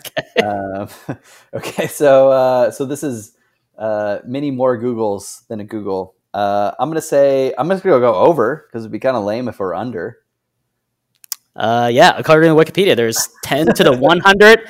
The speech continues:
Speaker 1: and seventy-two
Speaker 2: Wow.
Speaker 1: tooth second
Speaker 2: Seventy-two.
Speaker 1: Fourth.
Speaker 2: Okay.
Speaker 1: Yeah.
Speaker 2: Wow.
Speaker 1: Hun-, ten to the one seventy-two board positions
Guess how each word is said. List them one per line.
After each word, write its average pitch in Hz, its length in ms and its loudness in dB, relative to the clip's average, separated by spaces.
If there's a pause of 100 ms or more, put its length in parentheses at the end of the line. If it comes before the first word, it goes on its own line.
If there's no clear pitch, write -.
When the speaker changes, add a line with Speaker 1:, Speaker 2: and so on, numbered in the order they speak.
(360)
Speaker 1:
and 143 140 -4
seventy-two 165 880 2 (460)
Speaker 2:
Wow. 101 100 -6
Speaker 1:
tooth 180 300 2 (260)
second 143 260 2
Speaker 2:
Seventy-two. 160 380 0
Speaker 1:
Fourth. 160 200 6 (260)
Speaker 2:
Okay. 110 340 -6
Speaker 1:
Yeah. - 140 0 (560)
Speaker 2:
Wow. 104 300 -12
Speaker 1:
Hun-, 185 220 0 (120)
ten 208 200 2
to 226 80 6
the 202 80 6
one 185 180 4
seventy-two 160 800 2
board 127 320 0
positions 104 760 -12